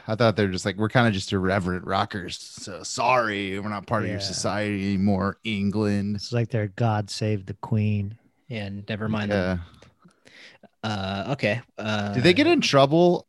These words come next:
Speaker 1: releasing that, uh, album title in Canada? I know, um, in the Quebec province, they're very protective of the French language and culture.
Speaker 3: <laughs>
Speaker 1: So I think the sheer mention of the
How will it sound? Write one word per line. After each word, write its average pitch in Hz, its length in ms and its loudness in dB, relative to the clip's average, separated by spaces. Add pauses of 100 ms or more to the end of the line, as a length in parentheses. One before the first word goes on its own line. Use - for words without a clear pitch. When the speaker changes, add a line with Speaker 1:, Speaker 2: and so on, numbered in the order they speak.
Speaker 1:
releasing 101 520 4
that, 80 400 2
uh, 92 160 4 (120)
album 87 280 0
title 90 260 0
in 82 60 -4
Canada? 90 500 -2 (140)
I - 20 -8
know, 90 340 -2
um, 85 400 -6
in 85 260 -2
the 85 300 -4 (540)
Quebec 87 560 -2 (160)
province, 85 680 -2
they're 85 120 -8
very 87 420 -2 (140)
protective 82 520 -8
of 85 200 -10
the - 100 -18
French 82 300 -6
language 90 380 -6
and 95 120 -12
culture. 95 460 -10 (320)
Speaker 3:
<laughs> - 80 0 (460)
Speaker 1:
So 104 140 4
I 98 140 4
think 113 200 0
the 113 60 0
sheer 107 280 2
mention 95 500 2
of 90 100 4
the - 80 -6